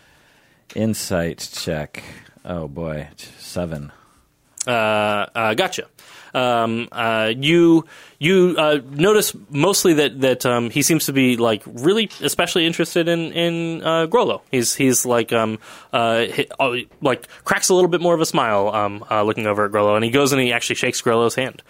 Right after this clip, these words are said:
Speaker 2: <laughs> uh, which is an unusual experience for a lot of, a lot of people that,
Speaker 1: Yeah.
Speaker 2: that, uh, meet, meet the two of you,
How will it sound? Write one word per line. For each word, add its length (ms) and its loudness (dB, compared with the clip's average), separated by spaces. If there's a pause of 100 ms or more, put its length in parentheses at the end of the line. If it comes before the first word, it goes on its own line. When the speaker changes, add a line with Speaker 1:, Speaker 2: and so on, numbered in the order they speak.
(100)
Speaker 2:
<laughs> 800 -6
uh, 300 0
which 160 0
is 160 0
an 100 2
unusual 840 4
experience 600 0
for 160 0
a 80 2
lot 160 4
of, 160 0
a 80 -2
lot 140 2
of 80 -2
people 240 -8
that, 140 -6
Speaker 1:
Yeah. 200 2
Speaker 2:
that, 260 -4
uh, 140 -2
meet, 340 -2 (140)
meet 240 -2
the 100 2
two 240 2
of 120 0
you, 320 -4